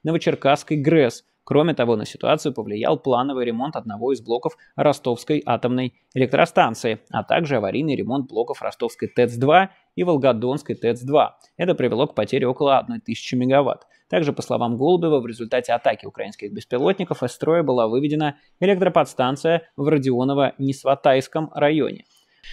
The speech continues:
Ну, если про Ростовскую область еще можно понять, то в остальных регионах, э, я замечу, что еще никто никого не атаковал и никого не бомбил.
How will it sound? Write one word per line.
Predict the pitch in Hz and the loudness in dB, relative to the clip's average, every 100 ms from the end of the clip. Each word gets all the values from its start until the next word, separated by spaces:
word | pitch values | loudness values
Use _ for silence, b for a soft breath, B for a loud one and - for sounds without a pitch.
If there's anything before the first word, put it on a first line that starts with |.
| B - | B 2
Ну, | 226 | 4
если | 165 165 170 | 6 6 4
про | 151 | 2
Ростовскую | 160 170 196 156 - 151 | 4 6 4 2 4 6
область | 151 139 - | 6 4 0
еще | 127 143 | -2 0
можно | 135 226 240 | 2 2 2
понять, | 208 156 135 120 | 2 2 0 -4
то | |
в | 117 | -8
остальных | - 117 113 143 | -4 -4 -4 -6
регионах, | 190 196 202 202 190 185 - | -6 -2 2 2 2 0 2
э, | 143 135 | 4 4
я | 117 | 2
замечу, | 110 104 135 147 | 0 -4 -4 -6
что | - 117 | -4 -6
еще | 110 123 | -4 0
никто | 143 131 - | 0 0 2
никого | 147 170 165 | 2 4 2
не | 170 | 2
атаковал | 165 - 160 135 123 | -2 0 2 4 4
и | 160 | 2
никого | 160 131 117 | -4 -4 -4
не | 120 | 0
бомбил. | 135 175 170 107 | 2 2 2 2